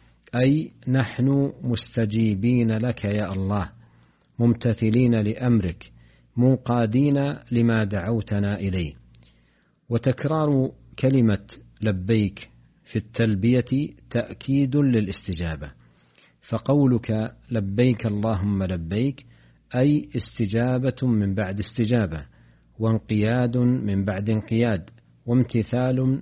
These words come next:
من بعد امتثال. ويشرع للملبي أن يرفع صوته بالتلبية،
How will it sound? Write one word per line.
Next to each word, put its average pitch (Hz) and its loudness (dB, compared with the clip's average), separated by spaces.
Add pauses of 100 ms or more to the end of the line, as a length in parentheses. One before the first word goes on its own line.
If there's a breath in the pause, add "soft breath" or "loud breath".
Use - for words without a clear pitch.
(120)
من 107 2
بعد 92 -2
امتثال. 87 -6 (1300 soft breath)
ويشرع 143 2 (460)
للملبي 123 2 (120)
أن 101 0
يرفع 113 -4
صوته 120 -2
بالتلبية، 92 -2